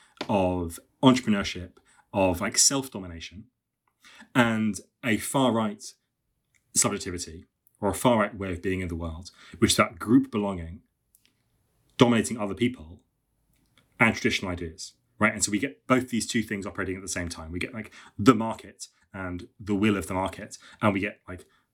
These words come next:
the elite and the will of the elite. And these two things kind of, like, shifting up against each other in Andrew Tate as a, as a figure. So he's kind of on the, he's on the cusp of the far right,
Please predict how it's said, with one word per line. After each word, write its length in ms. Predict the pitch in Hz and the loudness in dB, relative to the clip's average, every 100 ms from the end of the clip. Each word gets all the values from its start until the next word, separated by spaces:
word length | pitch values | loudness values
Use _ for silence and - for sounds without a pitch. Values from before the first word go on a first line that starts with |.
| _ _ | _ _
the 200 | 107 110 | 6 6
elite 360 | 95 101 - - | 6 0 -4 -8
and 180 | - 92 | -4 0
the 40 | |
will 140 | 92 92 | 0 0
of 100 | 87 | 0
the 80 | 92 | -2
elite. 240 | 92 87 | -2 4
And 80 | 113 | 4
these 120 | 117 | 6
two 80 | 110 | 4
things 160 | 107 | 2
kind 120 | 95 92 | -2 -8
of, 40 | |
like, 140 | 90 _ _ - | -10 _ _ -6
shifting 400 | - - 110 101 | 0 2 0 -2
up 80 | |
against 280 | 90 92 87 | -6 -10 -12
each 120 | - | -12
other 200 | 113 110 - | -10 -8 0
in 120 | 104 | 2
Andrew 240 | 95 90 | 2 -2
Tate 280 | 87 87 87 | -4 -8 -10
as 100 | 92 | -6
a, 80 | 107 | -2
as 100 | 90 | -2
a 60 | 82 | -2
figure. 240 | 101 80 | -8 -6
So 120 | 101 | -2
he's 120 | 95 | 2
kind 160 | 113 104 | 2 0
of 100 | 98 | 0
on 180 | 131 127 | 4 4
the, 120 | - - | 2 -2
he's 120 | 120 | -2
on 80 | 117 | -2
the 60 | |
cusp 260 | - 180 - | -2 -4 -2
of 60 | |
the 80 | 117 | -6
far 180 | 110 104 | -8 -8
right, 200 | 101 | -8